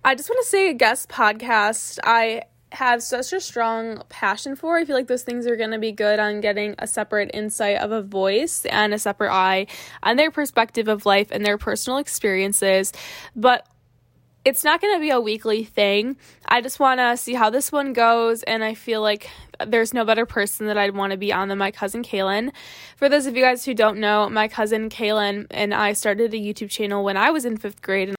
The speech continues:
and I'm a freshman in college now, so definitely have gotten my start and grown my YouTube channel, but the roots go back to me and Kaylin having our Kaylin Reagan channel. Today's guest is Kaylin. Kaylin, if you wanna introduce yourself.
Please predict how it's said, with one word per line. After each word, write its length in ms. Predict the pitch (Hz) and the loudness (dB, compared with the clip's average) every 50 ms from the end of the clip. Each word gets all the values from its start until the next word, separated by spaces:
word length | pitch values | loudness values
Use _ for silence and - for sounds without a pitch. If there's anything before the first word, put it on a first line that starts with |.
| _ _ _ | _ _ _
and 160 | - 262 262 254 | -10 -8 -6 -6
I'm 200 | 247 240 240 240 | -6 -6 -6 -6
a 280 | 233 226 226 220 226 - - - - _ - - - | -4 -4 -4 -6 -8 -12 -18 -20 -20 _ -20 -20 -18
freshman 520 | _ - 247 226 233 - - 233 226 226 - | _ -2 -2 -2 -2 -2 -6 -6 -6 -6 -6
in 160 | - 208 226 | -8 -10 -10
college 540 | - - 202 196 196 196 190 202 - - - | -8 -4 -4 -2 -2 -2 -4 -6 -8 -10 -6
now, 280 | 202 190 190 208 220 | -4 -2 -2 -2 -4
so 400 | 247 - - - - 208 202 208 - - - - - - - _ - | -6 -8 -8 -4 -2 0 0 0 -4 -6 -20 -20 -20 -20 -20 _ 0
definitely 500 | - 247 247 - 330 330 330 330 330 330 | 2 2 2 2 0 0 2 2 2 2
have 240 | 277 277 277 240 240 | 2 2 2 2 4
gotten 320 | 247 240 240 233 240 240 | 4 4 4 4 2 -2
my 160 | 233 220 220 | -4 -4 -4
start 480 | 226 - - - - 233 214 214 220 - | -4 -6 -8 -6 -2 0 2 2 2 0
and 180 | 220 220 220 208 | -2 -6 -6 -4
grown 220 | 208 202 208 214 | -4 -4 -4 -4
my 100 | 220 220 | -4 -4
YouTube 320 | 220 208 196 202 - 220 | -2 -4 -4 -6 -8 -14
channel, 460 | - - 226 220 208 208 208 208 220 - - - - - - - | -14 -12 -12 -8 -6 -6 -6 -6 -8 -10 -16 -20 -20 -20 -20 -8
but 500 | 254 226 226 226 226 220 208 - - _ _ _ _ _ _ _ _ - | 0 2 4 4 4 2 0 -4 -8 _ _ _ _ _ _ _ _ -2
the 140 | - 233 | -2 -2
roots 340 | 220 226 240 247 262 240 - | 0 0 -2 -2 -2 -4 -8
go 220 | - - 240 226 214 | -4 -2 0 0 2
back 260 | 214 202 208 208 - | 2 2 2 0 -2
to 140 | - - 233 | -8 -8 -6
me 160 | 214 208 208 | -6 -6 -6
and 120 | 226 214 | -6 -8
Kaylin 360 | - - 226 208 208 208 208 | -10 -10 -8 -6 -6 -6 -6
having 360 | 202 202 202 202 202 208 208 202 | -4 -4 -4 -2 -2 -4 -4 -4
our 300 | 196 196 196 196 208 - _ _ _ _ | -4 -4 -4 -4 -6 -8 _ _ _ _
Kaylin 420 | - - - 269 254 294 302 277 233 | -14 -8 -6 -4 -4 -2 -4 -2 0
Reagan 300 | 220 214 214 214 214 214 | 0 0 0 0 -4 -6
channel. 420 | - 226 202 202 208 208 202 - 220 - - - - | -6 -6 -4 -2 -2 -2 -2 -4 -6 -10 -14 -16 -6
Today's 560 | - - 320 294 254 262 247 254 311 302 - | 0 2 4 6 8 8 8 8 6 6 6
guest 400 | - 233 233 285 311 - - - | 6 6 6 6 2 -2 -4 0
is 340 | - 185 226 226 247 262 - | 2 4 4 4 4 2 -2
Kaylin. 540 | - - - 277 240 226 214 220 226 262 285 - | -10 -8 -2 0 2 2 2 2 0 -2 -4 -4
Kaylin, 240 | - 262 226 226 | -2 -2 -2 -2
if 80 | 226 - | -2 -2
you 80 | 269 247 | -2 -2
wanna 100 | 247 240 | -2 -2
introduce 500 | - 233 - 262 277 233 220 220 - - | -4 -6 -4 -4 -2 -2 -2 -2 -2 -4
yourself. 560 | 226 233 - - 202 196 208 262 302 - | -4 -4 0 0 2 2 2 0 -2 -4